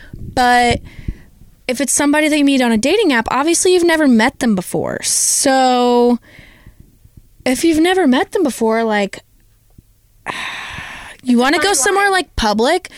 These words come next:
Speaker 1: so you don't feel creeped out, because that's the day and age we live in. Like,
Speaker 2: It sucks,
Speaker 1: there's
Speaker 2: but
Speaker 1: some
Speaker 2: it's true.
Speaker 1: creepers out there, like, people that s-, send you weird D Ms, like we've talked about. But, um, also, kinda like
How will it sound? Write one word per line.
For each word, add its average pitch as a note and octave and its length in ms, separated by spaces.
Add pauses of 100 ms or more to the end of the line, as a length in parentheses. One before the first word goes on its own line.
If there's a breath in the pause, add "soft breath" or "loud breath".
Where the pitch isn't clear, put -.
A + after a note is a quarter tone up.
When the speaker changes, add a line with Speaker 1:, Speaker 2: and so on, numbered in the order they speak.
(260 loud breath)
Speaker 1:
so - 180
you C4 180
don't C4+ 220
feel C#4+ 140
creeped C4+ 280
out, B3 200
because D4 520
that's C4+ 260
the F#4+ 80
day D4 180
and B3+ 80
age G#3+ 180
we G3+ 60
live F3+ 200
in. A3+ 260
Like, G#3 320 (440 soft breath)
Speaker 2:
It B3+ 180
sucks, D4+ 280
Speaker 1:
there's F4 220
Speaker 2:
but - 80
Speaker 1:
some G4+ 120
Speaker 2:
it's F#4 100
true. G4 140
Speaker 1:
creepers G#4 260
out G#3+ 200
there, G3+ 260
like, F#3+ 240 (140)
people C#4 480
that C4+ 280 (840 soft breath)
s-, - 380
send D4+ 260
you D4 100
weird D4 220
D C#4+ 200
Ms, G#3+ 160
like F#3+ 140
we've A3 120
talked A3+ 240
about. E3 220 (400 loud breath)
But, A#3+ 300
um, B3+ 540 (960)
also, D4 440
kinda C4 240
like C4 220